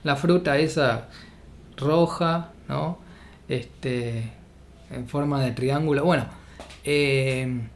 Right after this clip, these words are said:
me pedí un licuado, un licuado muy rico, es un smoothie, le dicen, smoothie o licuado. Bueno,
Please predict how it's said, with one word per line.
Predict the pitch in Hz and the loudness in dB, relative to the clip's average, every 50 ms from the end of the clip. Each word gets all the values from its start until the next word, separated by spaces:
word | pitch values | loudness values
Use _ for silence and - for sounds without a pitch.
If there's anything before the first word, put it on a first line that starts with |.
| - - - - - - | -20 -20 -20 -20 -12 -6
me | 135 143 135 | -4 -4 -2
pedí | - 156 147 170 190 208 196 | 0 2 4 4 6 6 4
un | 180 165 151 143 | 4 2 2 2
licuado, | 139 139 131 131 - 147 143 127 113 104 98 101 104 101 110 113 | 2 0 0 0 0 2 2 2 2 2 -2 -4 -8 -10 -10 -6
un | 120 139 147 143 | -4 -4 -2 0
licuado | 135 127 131 - 151 151 151 147 143 135 | -2 -2 -2 -2 0 0 2 2 2 2
muy | 135 151 175 208 208 180 156 | 2 4 6 6 6 4 4
rico, | 139 139 151 156 143 - 151 | 2 0 0 0 0 0 0
es | 151 - 175 | 2 4 4
un | 160 147 135 | 4 4 2
smoothie, | 135 - 175 180 190 180 143 113 - - 117 107 101 | 2 4 6 8 8 8 8 6 2 2 0 0 0
le | 104 113 117 | 0 -2 -2
dicen, | 120 127 123 117 - 127 120 113 110 110 110 - - - - - 139 131 - | -2 -2 -2 -2 -4 -4 -4 -4 -4 -4 -6 -10 -18 -20 -12 -8 -8 -4 -2
smoothie | 151 151 170 202 202 196 - 202 190 170 | 0 4 4 4 4 4 2 2 2 4
o | 143 135 | 4 4
licuado. | 123 123 120 120 - 143 135 123 110 107 104 - - - - - - | 4 2 0 0 2 2 2 4 2 0 -4 -8 -12 -18 -20 -10 -4
Bueno, | 147 147 139 131 117 107 | -2 -2 0 0 -2 -4